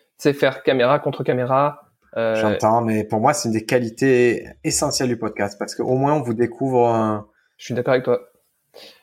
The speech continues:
Speaker 1: Je suis en phase avec toi. Je trouve que c'est dommage de pas exploiter, euh, alors, il veut juste l'exploiter en capsule. Ce sont, ce sont des trucs de une minute.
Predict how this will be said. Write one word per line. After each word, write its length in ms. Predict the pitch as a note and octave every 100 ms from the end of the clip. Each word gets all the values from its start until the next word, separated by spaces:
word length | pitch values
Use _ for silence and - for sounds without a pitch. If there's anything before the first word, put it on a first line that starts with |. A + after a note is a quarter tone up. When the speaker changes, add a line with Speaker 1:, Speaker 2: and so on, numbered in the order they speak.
| _
Speaker 1:
Je 60 | -
suis 80 | -
en 60 | C3+
phase 160 | C3
avec 140 | B2+ A#2+
toi. 100 | C3+
Je 80 |
trouve 160 | - C#3+
que 100 | C#3
c'est 120 | B2+
dommage 260 | B2+ C#3+ C#3+
de 60 |
pas 340 | C3 B2+ B2 B2
exploiter, 500 | B2 - B2+ C3+ C3+
euh, 280 | B2 A#2+ A#2+
alors, 200 | C#3 C3+
il 100 | D3
veut 120 | C#3
juste 200 | D3+ G3
l'exploiter 400 | E3+ D#3+ D#3 D3+
en 80 | D3
capsule. 540 | C3+ E3 - F3+ G3 G3+ _
Ce 120 | _ -
sont, 120 | D3
ce 60 |
sont 80 | -
des 140 | A#2+ A2+
trucs 160 | C#3
de 60 | B2+
une 100 | B2
minute. 380 | B2+ C#3+ - -